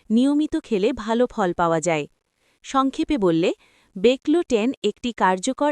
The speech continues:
অ্যালার্জি ও হাঁপানি নিয়ন্ত্রণকারী ওষুধ, যা নিয়মিত ও সঠিকভাবে খেলে শ্বাসকষ্ট ও অ্যালার্জির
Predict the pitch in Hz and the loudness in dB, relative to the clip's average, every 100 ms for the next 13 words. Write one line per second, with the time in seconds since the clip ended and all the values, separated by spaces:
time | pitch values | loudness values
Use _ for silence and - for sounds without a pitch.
0 | - 185 180 214 208 277 - 233 233 202 | 0 -2 0 -2 -2 -4 0 -2 0 -4
1 | 208 262 277 269 208 220 226 262 262 202 | -4 -2 0 0 -2 -2 -2 0 0 -2
2 | 170 277 220 - 175 165 _ _ _ _ | -2 2 0 2 -2 -2 _ _ _ _
3 | 202 220 208 214 277 294 285 311 - 233 | -2 0 0 0 0 0 -2 -4 0 -2
4 | - 214 - 294 247 220 294 - 180 170 | 0 -6 -4 -6 -4 0 0 0 -2 0
5 | 320 - - - 254 254 - 294 277 - | -2 -10 -20 -2 0 0 -2 -6 -4 -4
6 | 311 254 254 196 190 220 208 | 0 2 2 2 0 -2 -4